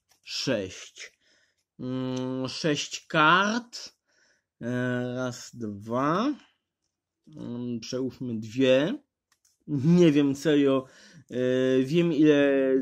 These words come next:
do Pokémon, e, Trading Card Game, ale to za chwilę. Na razie, e, Jurassic World. E, mamy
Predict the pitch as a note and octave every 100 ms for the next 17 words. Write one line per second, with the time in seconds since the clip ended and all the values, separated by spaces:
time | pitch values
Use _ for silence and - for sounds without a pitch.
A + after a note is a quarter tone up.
0 | C3 A#2+ - C3+ B2+ - - D3+ C#3 C3+
1 | C3 B2 B2 A#2+ A2 A#2 A#2+ A#2 A2 -
2 | C3 A#2 A#2 A2 - - A#2 A2 G#2 A2+
3 | C#3 C#3 C#3 C#3+ D3+ _ _ _ _ _
4 | _ _ - C3 C3 C#3+ C#3 C#3 - -
5 | A#2+ - - A2+ F2 G#2+ C#3 E3 F3 D3+
6 | F3 G#3 A#3 - _ - - C3+ C#3 C3+
7 | A#2+ B2+ C3 B2+ A#2+ - A#2+ A2 G2 F#2
8 | F2+ - _ _ _ _ _ _ _ _
9 | _ _ _ _ G2 G2+ G#2 G#2 G#2+ A#2
10 | C3 D3 D#3 C#3+ C3+ C3 C3